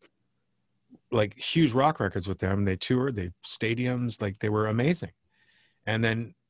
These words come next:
it just kinda wound down because rock wasn't getting love and kinda, it's not like it out-,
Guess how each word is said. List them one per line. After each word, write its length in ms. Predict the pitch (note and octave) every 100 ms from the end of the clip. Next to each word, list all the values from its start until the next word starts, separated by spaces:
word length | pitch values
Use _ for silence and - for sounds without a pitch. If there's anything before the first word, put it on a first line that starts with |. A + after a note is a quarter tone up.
| _ _ _ _ _ _ _
it 200 | F2 G2
just 240 | - C#3 -
kinda 240 | C#3+ C3+
wound 360 | B2+ B2 B2 A#2+
down 220 | A#2+ B2
because 520 | A2 A#2+ G#2+ - - _ _ _ _ _ _ _ _ _ _
rock 360 | A#2 B2 B2+ -
wasn't 260 | B2+ C#3 A#2
getting 260 | B2 A2
love 540 | A2 A#2+ B2 B2+ B2+ A2+
and 300 | G#2 G2 G2+ - _ _ _
kinda, 380 | - B2+ B2 -
it's 200 | A#2 -
not 140 | D3+
like 140 | C#3+ C3+
it 120 | A#2+ _ _ _ _ _ _ - _ _ _ _ _
out-, 180 | A#2+